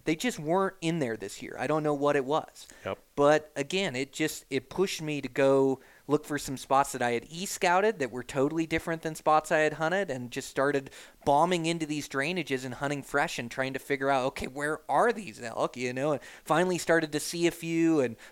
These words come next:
Speaker 1: okay, where are these ones moving to after they're pressured in here? Okay, I'm gonna walk in here, and then I stumble upon a great big bull, you know? So,
Speaker 2: Yep.
Speaker 1: like, that's just the way it happens. But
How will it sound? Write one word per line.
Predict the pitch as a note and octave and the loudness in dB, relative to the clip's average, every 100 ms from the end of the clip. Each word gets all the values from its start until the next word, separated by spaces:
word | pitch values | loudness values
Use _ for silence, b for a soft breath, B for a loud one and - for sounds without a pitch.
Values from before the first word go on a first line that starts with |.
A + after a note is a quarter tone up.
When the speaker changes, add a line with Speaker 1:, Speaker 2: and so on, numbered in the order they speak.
| - | -12
Speaker 1:
okay, | - D3+ | -4 -4
where | C3+ E3 E3 | -2 0 0
are | D3+ | 0
these | E3+ D#3 | -6 -4
ones | D#3+ D3+ C#3 | -2 -2 -2
moving | D3+ D#3+ D3+ C#3 | 2 2 0 -4
to | F#3 E3+ D3+ | -2 2 4
after | C#3+ D3+ | 4 2
they're | C3+ C3 | -2 -2
pressured | - E3+ - D3+ D3+ | 0 0 0 -2 -2
in | C#3+ | -2
here? | C#3 F3+ F3 E3+ E3+ - B B | -4 -4 -2 0 0 -2 B B
Okay, | C3+ E3+ D#3 | -6 0 2
I'm | D3 | 2
gonna | D#3 D3 | 0 2
walk | D#3 D3+ | 2 2
in | D3+ D3 | -2 -4
here, | F3+ | -4
and | D#3 D3 | -2 -2
then | C#3 | -2
I | |
stumble | C#3 - C#3+ C#3+ D3+ | -2 -4 -4 0 -2
upon | D3+ B2+ C3+ | 0 -2 -2
a | C3 - - | -4 -8 -8
great | A#2+ - | -6 -2
big | D3+ D3+ | -4 4
bull, | A3 F3 B2 | 6 6 2
you | A#2+ B2 | -4 -2
know? | C3+ D#3+ | 2 2
So, | E3 D#3 | 4 4
Speaker 2:
Yep. | D#3+ B B B | 4 B B B
Speaker 1:
like, | D3+ D3 | 0 6
that's | D#3+ E3 | 4 4
just | - E3+ - | -2 -4 0
the | D#3 | 2
way | D3 D#3 | 2 2
it | C#3 | 2
happens. | D#3 F3 D3 - | 0 0 -2 -4
But | C#3+ - | -4 -4